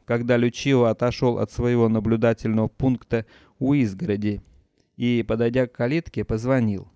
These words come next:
На звонок явилась нарядно одетая горничная. «Дома, мисс Клэр?»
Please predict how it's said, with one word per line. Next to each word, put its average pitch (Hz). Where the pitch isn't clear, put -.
На 123
звонок 131
явилась 143
нарядно 123
одетая 123
горничная. 101
«Дома, 139
мисс 147
Клэр?» 147